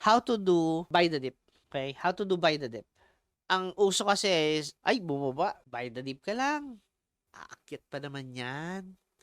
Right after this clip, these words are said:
Pero we don't know when eh. I mean, we don't know if aakyat pa yan or when siya aakyat. Lalo na kung it's on a downtrend. Kasi pag nag-buy the dip ka, buy the dip. Ito, drawing na lang tayo dito. Okay, para ma-imagine nyo.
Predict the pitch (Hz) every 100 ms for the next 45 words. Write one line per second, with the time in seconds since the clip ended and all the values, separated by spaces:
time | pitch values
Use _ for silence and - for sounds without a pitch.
0 | - 262 330 339 294 277 240 165 202 139
1 | - 127 170 233 226 220 208 208 202 190
2 | 185 170 160 - - - 95 - 165 151
3 | 165 147 131 131 - 135 127 131 151 170
4 | 165 - 156 147 - _ _ _ - 151
5 | - 135 123 _ _ _ _ - 165 190
6 | 185 170 165 160 160 - 139 - 160 139
7 | 123 113 98 104 101 92 - - _ _
8 | 233 240 214 233 240 185 233 370 269 214
9 | - 107 - _ - 180 262 170 131 _
10 | _ - 110 120 123 127 123 120 117 92
11 | 69 53 - - _ _ - 143 131 156
12 | 175 220 208 175 160 143 120